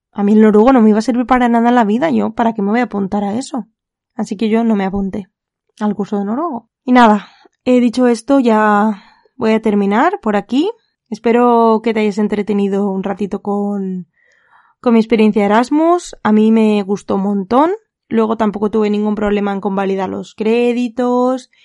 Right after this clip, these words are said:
ni todas esas cosas que mucha gente luego, eh, le, le complican la vida un poco. A mí la verdad es que me fue muy bien, no tuve ningún problema.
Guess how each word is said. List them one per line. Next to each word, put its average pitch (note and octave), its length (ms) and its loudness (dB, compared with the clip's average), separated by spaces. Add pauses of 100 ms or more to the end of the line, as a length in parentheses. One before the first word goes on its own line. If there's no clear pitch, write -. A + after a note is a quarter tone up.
(260)
ni A3 180 0
todas A3 300 -4
esas G#3+ 240 -6
cosas A3+ 340 -6
que A#3 100 -2
mucha G3+ 320 -2
gente G#3 400 -6
luego, G3 680 -4 (720)
eh, G#3+ 380 0
le, G#3 260 -2 (420)
le A3+ 300 0
complican G#3 420 -2
la G3+ 80 0
vida G3+ 220 -4
un G3+ 100 -4
poco. A3 320 -4
A D4 120 -4
mí G#3 260 0
la G3+ 100 -2
verdad G3 160 -4
es F#3+ 80 -10
que G#3 100 -6
me G3 140 -4
fue G3+ 160 -8
muy G3 340 -8
bien, A3 200 -2
no B3 100 -4
tuve G#3+ 180 -2
ningún G3 240 -4
problema. G#3+ 520 -4